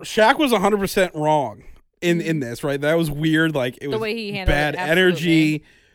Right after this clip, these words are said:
Speaker 1: But for someone who is so concerned about the divide between the boys, like, watching every other boy clean except for you,
Speaker 2: Yeah.
Speaker 1: like, you're not concerned about the divide. You're concerned about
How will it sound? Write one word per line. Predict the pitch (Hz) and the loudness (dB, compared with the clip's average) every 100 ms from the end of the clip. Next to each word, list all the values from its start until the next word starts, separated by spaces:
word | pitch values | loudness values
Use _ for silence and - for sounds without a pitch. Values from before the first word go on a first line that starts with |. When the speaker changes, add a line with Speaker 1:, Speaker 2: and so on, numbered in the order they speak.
| _ | _
Speaker 1:
But | 190 185 - | 0 0 0
for | - 214 | -2 -2
someone | - 262 277 247 185 190 | 0 0 2 0 0 -2
who | 170 202 185 | -4 -2 -2
is | 160 - - _ _ _ _ _ _ | -4 -6 -20 _ _ _ _ _ _
so | - - 190 214 | -20 -2 2 2
concerned | 208 233 196 208 196 196 | 2 -2 -2 -2 0 -2
about | 170 165 160 | 0 0 0
the | 165 | -4
divide | 156 165 135 131 143 165 190 226 - _ _ _ _ - | -2 -2 -2 -4 0 2 2 0 -8 _ _ _ _ -4
between | 185 - 185 180 180 | -4 -2 0 2 2
the | 160 | 2
boys, | 151 151 165 208 240 - - _ _ _ _ _ _ _ _ | 2 4 4 4 0 -6 -16 _ _ _ _ _ _ _ _
like, | 165 156 143 - _ _ _ _ - | 0 0 0 -12 _ _ _ _ -8
watching | 147 175 214 240 196 | 0 2 2 2 2
every | 156 185 202 | 2 2 4
other | 190 196 | 4 4
boy | 175 160 165 170 | 4 4 4 2
clean | 165 165 156 170 | 0 0 2 2
except | 160 - 156 165 | -2 -2 -4 -4
for | 151 | -6
you, | 135 147 185 226 | -4 -2 -2 -4
Speaker 2:
Yeah. | 196 170 160 | -6 -6 -4
Speaker 1:
like, | 165 165 160 | -2 -2 0
you're | 196 | 2
not | 233 262 - | 4 2 0
concerned | 240 220 220 226 | -8 -6 -4 -2
about | 214 190 170 | 0 -2 -4
the | |
divide. | 156 139 151 190 151 143 151 | -8 -6 -4 -2 -2 -2 -6
You're | 156 | -8
concerned | 151 165 - 190 | -6 -8 -4 -4
about | 185 170 160 | -2 -2 -2